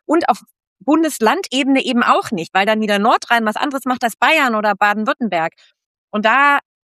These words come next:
haben wir echt ein tief sitzendes strukturelles Problem in Deutschland, dass, ähm, wir nicht an einem Strang ziehen können. Und auch die, also die, aber ich finde, die Apotheker, die schlagen sich extrem gut gerade, ja, die, die sind total offen und dann sind's auf einmal wieder die Hausärzte, die meckern, "Ja,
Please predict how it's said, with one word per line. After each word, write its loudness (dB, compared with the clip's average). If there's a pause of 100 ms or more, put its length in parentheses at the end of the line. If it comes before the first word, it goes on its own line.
(120)
haben 2
wir 2
echt -4
ein 2
tief -2
sitzendes -2
strukturelles -2
Problem -2
in 0
Deutschland, 2
dass, 0
ähm, 2
wir 2
nicht 0
an 2
einem -2
Strang -4
ziehen -8
können. -8
Und -2
auch 0
die, -4 (400)
also 0 (180)
die, -4
aber 0
ich -10
finde, 0
die 2
Apotheker, 0
die -6
schlagen 0
sich -6
extrem -4
gut -2
gerade, 0
ja, 2
die, -6
die -8
sind -6
total 0
offen 0
und 0
dann 2
sind's -2
auf -4
einmal 2
wieder 0
die -2
Hausärzte, -2
die -2
meckern, -2
"Ja, -4